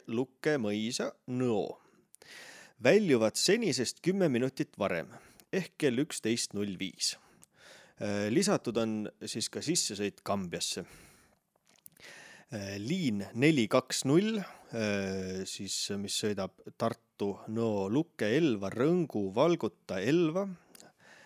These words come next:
äh, vahet, äh, esimesest septembrist kuni viieteistkümnenda juunini tööpäevadel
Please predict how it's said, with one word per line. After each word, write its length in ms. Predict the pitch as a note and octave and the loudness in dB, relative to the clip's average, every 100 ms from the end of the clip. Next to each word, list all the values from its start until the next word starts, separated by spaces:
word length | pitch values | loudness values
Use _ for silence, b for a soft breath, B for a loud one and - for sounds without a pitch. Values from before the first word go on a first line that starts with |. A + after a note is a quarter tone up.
| b - | b -6
äh, 400 | G#2+ G#2+ G2+ G#2 | -2 0 0 0
vahet, 640 | B2+ D3+ B2+ - - - - _ b b b b b - | 0 0 -4 -6 -18 -18 -18 _ b b b b b -12
äh, 680 | G2 F#2+ F#2+ F#2+ F#2+ F#2 F#2+ - _ _ _ _ _ _ _ _ _ _ _ _ _ _ _ B2 | -6 -4 -4 -4 -4 -6 -8 -10 _ _ _ _ _ _ _ _ _ _ _ _ _ _ _ -4
esimesest 640 | A#2 A2 G2+ G2 F#2+ - | -2 -2 -4 -6 -6 -6
septembrist 720 | F#2+ - A3 G#3+ D3 B2+ - | -4 -2 0 0 -2 -4 -4
kuni 300 | - G#2+ G#2 G2+ - | -2 0 0 -2 -6
viieteistkümnenda 800 | A2 G#2 G#2 G#2 - G2 F#2+ F#2 | -4 -2 0 -2 -4 -8 -6 -2
juunini 460 | C#3 A#3+ F3+ A2 G#2 G2 | -2 0 0 0 0 2
tööpäevadel 640 | C3+ G#2+ G2+ G2 A2 G2+ | 2 2 2 2 0 -2